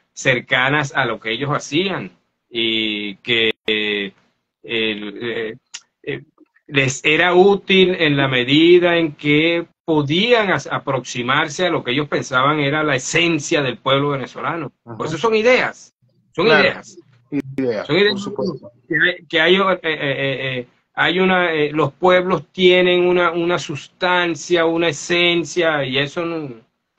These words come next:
Speaker 1: ahí te vas a perder toda tu vida, eh, buscando eso, porque eso no es verdad. Eh,
Speaker 2: Exacto.
Speaker 1: <clears throat> pero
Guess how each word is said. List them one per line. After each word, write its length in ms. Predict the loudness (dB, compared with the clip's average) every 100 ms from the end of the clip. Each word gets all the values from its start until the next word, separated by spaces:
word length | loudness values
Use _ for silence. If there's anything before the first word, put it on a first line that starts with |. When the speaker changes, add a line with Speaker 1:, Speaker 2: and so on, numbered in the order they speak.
| _ -4
Speaker 1:
ahí 200 | -2 2
te 80 | 2
vas 180 | 2 0
a 40 |
perder 340 | -2 0 -2 2
toda 200 | 0 2
tu 100 | 2
vida, 360 | 4 4 2 0
eh, 40 |
buscando 520 | -2 -2 -2 0 2
eso, 220 | 2 0 -6
porque 160 | -8
eso 120 | -6
no 80 | -6
es 40 | -4
verdad. 300 | -4 -6 -12 _ _ _ _ -10
Eh, 160 | -8 -6
Speaker 2:
Exacto. 500 | 0 2 2 0 -4
Speaker 1:
<clears throat> 40 | -2
pero 160 | -2